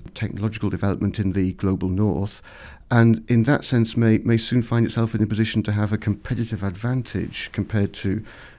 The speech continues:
Europe and the U S, perhaps because it's not constrained in the same way by existing models or by existing regulations.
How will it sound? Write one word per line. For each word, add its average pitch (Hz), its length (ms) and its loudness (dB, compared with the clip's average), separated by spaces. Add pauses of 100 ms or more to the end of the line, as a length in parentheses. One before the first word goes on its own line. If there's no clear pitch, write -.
(100)
Europe 104 320 2
and 95 100 -2
the 95 100 -4
U 101 160 0
S, 98 200 -2
perhaps - 340 -4
because 107 300 -4
it's - 160 -6
not 120 160 -4
constrained 104 640 -2 (360)
in 117 100 2
the 104 80 2
same 101 280 -2
way 107 240 2
by 92 360 -2 (380)
existing 98 560 -4
models 92 360 -4
or 87 100 -4
by 92 400 -4 (360)
existing 104 520 -4
regulations. 92 840 -6